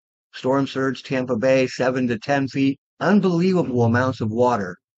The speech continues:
You know, you can hide from the wind, but you cannot hide from the water. You must run.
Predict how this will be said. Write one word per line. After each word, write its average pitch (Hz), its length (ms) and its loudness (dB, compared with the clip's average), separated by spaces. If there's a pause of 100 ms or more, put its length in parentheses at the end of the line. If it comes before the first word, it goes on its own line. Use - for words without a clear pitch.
(140)
You 113 140 -2
know, 127 180 6
you 135 200 4
can 117 160 -2
hide 151 420 2
from 156 180 -2
the 139 100 0
wind, 131 460 0 (240)
but 104 160 -6
you 107 100 -6
cannot 151 440 -2
hide 120 320 -2
from 117 140 -2
the 113 100 0
water. 110 280 0
You 98 220 -2
must 117 460 0
run. 95 540 -2